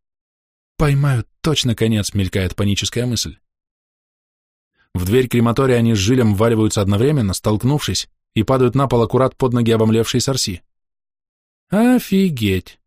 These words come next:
изрекает она, стряхивая сигаретный пепел на пышную черно-белую юбку.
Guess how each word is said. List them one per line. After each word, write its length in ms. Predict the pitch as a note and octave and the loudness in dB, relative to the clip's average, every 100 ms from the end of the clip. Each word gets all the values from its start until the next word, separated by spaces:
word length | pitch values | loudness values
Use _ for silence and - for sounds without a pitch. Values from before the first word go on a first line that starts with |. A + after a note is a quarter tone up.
| _ - | _ -4
изрекает 540 | F#2 F#2 F#2+ G2 G2 | -2 -2 -2 -2 0
она, 180 | G#2 A#2+ | 0 -2
стряхивая 500 | A2 G2+ G2 G2 F#2 | -2 -4 -4 -4 -4
сигаретный 500 | G2+ G2 G2+ G#2 F#2+ | -2 0 0 0 0
пепел 280 | A#2+ G#2+ G2 | -2 0 -2
на 140 | F#2+ | -2
пышную 320 | A2+ - G#2 | -2 0 -2
черно-белую 680 | F#2+ G2+ G#2 G2 F#2+ G#2 A2 | -2 -2 0 0 0 0 0
юбку. 340 | A2+ - D#2+ | -2 -6 -14